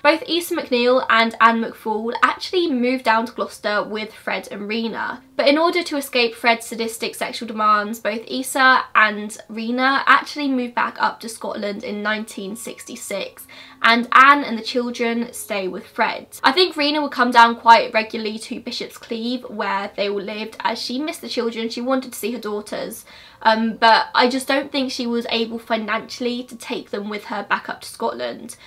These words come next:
Reena worked as a prostitute, I think, for most of her life, and so she probably thought she was doing the right thing by leaving them down there with their father, even though he was quite clearly abusive. Serena comes down constantly to visit her children, and when it becomes clear to her that Fred's abusing them pretty badly, she tries to get custody back,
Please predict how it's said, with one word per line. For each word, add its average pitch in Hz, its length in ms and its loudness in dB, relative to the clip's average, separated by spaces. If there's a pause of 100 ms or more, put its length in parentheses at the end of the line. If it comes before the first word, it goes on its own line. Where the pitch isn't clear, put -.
(220)
Reena 262 400 2
worked 226 320 6
as 220 80 -12
a 214 60 -12
prostitute, - 640 -4
I - 80 -2
think, 240 280 -4
for 254 100 -8
most 240 240 -4
of - 80 -14
her 240 100 0
life, 233 280 4 (180)
and 247 100 -2
so 269 120 6
she 262 80 -2
probably 311 260 2
thought 247 240 4
she 254 80 -4
was 233 80 -6
doing 226 180 0
the 208 80 -6
right 214 200 0
thing 233 260 0
by 196 80 -4
leaving 214 400 -6
them 202 100 -8
down 214 260 0
there 196 180 -4
with 190 200 -8 (160)
their 226 200 -4
father, 208 380 8
even 196 280 -6
though 196 160 -8
he 226 120 -8
was 208 440 -8 (280)
quite 349 120 -8
clearly 294 360 -6
abusive. 247 560 -6 (320)
Serena 359 340 2
comes 330 200 0
down 277 160 4
constantly 247 400 -2
to - 80 -10
visit 226 180 -4
her 240 100 -6
children, 220 440 -4
and 220 180 -2
when 262 180 0
it 247 200 0
becomes 233 280 -6
clear 208 200 -6
to 233 100 -8
her 202 160 -2
that 196 220 -4
Fred's 202 340 -6
abusing 220 400 -8
them 208 80 -8
pretty - 200 -8
badly, 226 420 0
she 226 160 -10
tries 262 320 0
to - 60 -14
get - 140 -8
custody 247 440 -6
back, 269 320 2